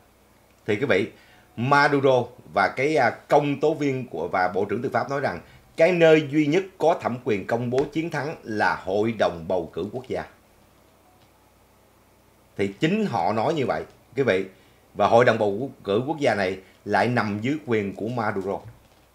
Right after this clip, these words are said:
Thì quý vị, đây là cái cách mà họ loan báo kết, tương tự như năm hai nghìn không trăm hai mươi. Khi mà ông Trump khiếu nại kết quả bầu cử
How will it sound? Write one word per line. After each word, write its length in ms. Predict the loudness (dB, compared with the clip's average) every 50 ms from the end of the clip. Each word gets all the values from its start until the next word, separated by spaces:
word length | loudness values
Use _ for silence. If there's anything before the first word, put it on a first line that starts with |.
| _ _ _ _ _ _ _ _ _ _ _ _ _ _ _ _ _ _ _ _ _ _ _ _ -6
Thì 80 | -4
quý 100 | -2 0
vị, 240 | 2 2 0 0 -4 -10 -18 -20 _ _ _ -18 4
đây 200 | 6 6 6 6
là 120 | 4 0
cái 160 | -2 -4 -10 -12 0 _
cách 280 | 2 2 2 0 -8
mà 140 | -6 -6 -6
họ 280 | -4 -4 -4 -4 -4 -4 -2
loan 220 | -2 -2 0 0
báo 140 | -2 -2 -2
kết, 120 | -2 -6 -8 -10 _ _ _
tương 280 | 4 4 4 4 2 0
tự 120 | 0 2
như 160 | 2 0 -2
năm 160 | -2 -4 -4 -4
hai 120 | -4 -4
nghìn 180 | -4 -6 -8 -10
không 100 | -8 -6
trăm 100 | -6 -6
hai 100 | -6 -8
mươi. 180 | -6 -8 -8 -10 -12 _ _ _ _ _ _ _ _ _ _ _ _ _ _ _ _ _ _ _ 2
Khi 220 | 4 4 4 4
mà 120 | 2 -2 -2 -2
ông 180 | -4 -4 0
Trump 200 | 0 0 0 0 -8
khiếu 260 | -2 2 2 2 4
nại 160 | 2 0 -4
kết 220 | -2 -4 -4 -4 -2
quả 120 | -4 -4 -2
bầu 180 | -4 -6 -6 -6
cử 220 | -6 -4 -4